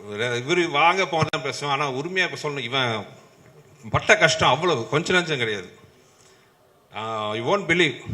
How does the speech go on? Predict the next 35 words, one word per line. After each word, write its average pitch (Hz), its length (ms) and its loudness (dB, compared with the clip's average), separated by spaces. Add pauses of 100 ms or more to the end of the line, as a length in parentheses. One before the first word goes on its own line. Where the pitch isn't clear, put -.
(120)
எனக்கு 123 240 -2
ஒரு 127 80 0
நாள் 160 280 6
வந்து 156 100 -4
வெளியில 160 220 2
யார்ட்டையும் 156 200 0
இது 165 120 2
வரைக்கும் 147 200 0
சொல்லாத 147 300 2
தகவல், 117 400 -2
இவர் 117 160 -4
டிரைவர் 156 320 0
ஃபோன் 160 260 -2
பண்றாரு, 107 320 -4 (2250)
"சார் 160 280 2
மயங்கி 151 320 4
விழுந்துட்டார் 120 380 -4
கார்லன்ட்டு." 104 640 -2 (1120)
அவசரமா 139 440 -2
போய் 139 200 -4
பார்த்தா, 127 220 0
அந்த 117 380 -8 (420)
ஆறு 123 280 2
அடி 147 180 2
உருவம் 143 360 0
ஒரு 123 100 2
கார்ல 127 400 0
மயங்கி 123 280 -4
கிடக்குது. 101 280 -6
அவ்வளோலாம் 135 440 -2
க-, 135 120 -2
அதுக்கு 123 180 -4
காரணம் 156 340 -6
எல்லாம் 147 180 -4
விட்டுருவோம். 98 380 -2